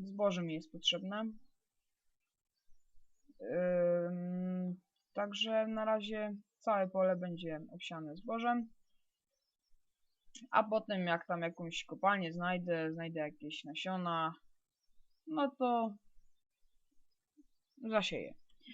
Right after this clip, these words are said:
A właśnie, i te dwie kratki, to mam zamiar zmienić na piasek. I tu mam zamiar w ogóle, y,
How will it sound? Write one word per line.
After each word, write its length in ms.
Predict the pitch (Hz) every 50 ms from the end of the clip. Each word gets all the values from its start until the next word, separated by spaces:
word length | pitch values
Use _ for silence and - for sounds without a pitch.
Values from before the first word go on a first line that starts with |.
| 180 -
A 100 | - 220
właśnie, 400 | 247 254 247 - - 196 - 190
i 60 | 190
te 120 | 196 214
dwie 180 | 202 196 226 233
kratki, 680 | 233 - 240 247 240 - - - 214 220 240 240 254 _ _ - - -
to 100 | - 254
mam 200 | 269 285 285 277
zamiar 320 | 262 262 254 247 247 233 226 226
zmienić 840 | - - - - - 220 220 226 247 254 247 240 233 220 - -
na 400 | 220 220 220 214 214 214 214 208 - _ _ _ _ _ -
piasek. 600 | 202 202 190 185 - - 202 240 269 269 - - _ _ _ _ _ _ _ _ _ _ _ _ _ _ -
I 440 | - 208 208 208 208 208 208 196 190 -
tu 120 | - 254
mam 140 | 262 247 240
zamiar 460 | 233 - 240 233 233 233 233 233 226
w 40 | 220
ogóle, 440 | 220 208 233 240 233 226 226 - -
y, 380 | - - 208 208 202 202 196